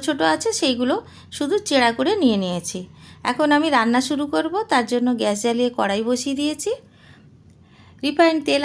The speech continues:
আমি হাফ কাপ দিয়ে দিয়েছি। আমি একসাথে সব তেল দিয়ে দিয়েছি,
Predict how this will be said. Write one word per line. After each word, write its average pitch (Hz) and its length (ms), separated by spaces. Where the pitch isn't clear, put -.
আমি 277 120
হাফ 233 180
কাপ 247 120
দিয়ে 247 220
দিয়েছি। 262 340
আমি 277 120
একসাথে 269 320
সব 240 120
তেল 233 140
দিয়ে 226 220
দিয়েছি, 262 300